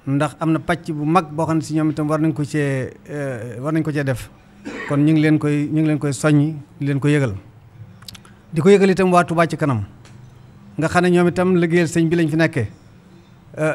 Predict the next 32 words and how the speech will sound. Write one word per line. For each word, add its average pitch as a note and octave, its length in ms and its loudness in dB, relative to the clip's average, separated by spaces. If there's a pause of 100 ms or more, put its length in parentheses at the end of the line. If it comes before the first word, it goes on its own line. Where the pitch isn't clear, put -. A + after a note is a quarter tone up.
lépp F3 400 2
loo G3+ 160 6
xam F#3 120 0
ne F#3 60 0
si F3 220 -2
ñu F3 100 4
ngi F#3 60 2
ko F#3+ 80 2
jëmee F3+ 180 4
si E3 140 -4
sëñ E3+ 80 0
bi, D#3 60 -4
seen E3 160 0
loxo E3+ 180 4
nga E3 100 2
ca D#3 80 2
biir, D3+ 240 2
ñoom E3 160 4
itam E3 160 -2
ñu D#3+ 60 2
ngi D#3 60 2
leen D#3 100 2
di D3+ 80 0
yëgal D3+ 140 0
bés C#3 200 -2
bi C#3 200 -4 (480)
ci D#3 100 -2
njiitul D#3 240 2
sëñ D#3+ 240 0
Habib. C#3+ 260 2
Moom D3+ 220 2
itam D3 320 0